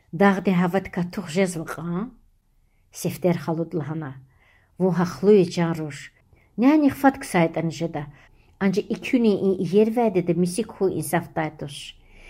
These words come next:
Իխտին բերեդը բաղդա, չյուլդա, դամա խեխոյ ինսադի ջանսաղ, ումիրի երղժեդա։ Կուզեք նկարի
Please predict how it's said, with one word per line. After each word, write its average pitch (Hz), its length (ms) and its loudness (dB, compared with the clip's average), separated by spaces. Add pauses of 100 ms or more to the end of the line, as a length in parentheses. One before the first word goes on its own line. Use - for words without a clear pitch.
(220)
Իխտին 226 420 4
բերեդը 190 300 6
բաղդա, 185 500 2 (140)
չյուլդա, 180 600 2 (360)
դամա 214 340 4
խեխոյ 190 400 2
ինսադի 202 540 0 (100)
ջանսաղ, 190 540 0 (500)
ումիրի 180 300 2
երղժեդա։ 156 580 -4 (1300)
Կուզեք 311 420 -2
նկարի 170 340 -2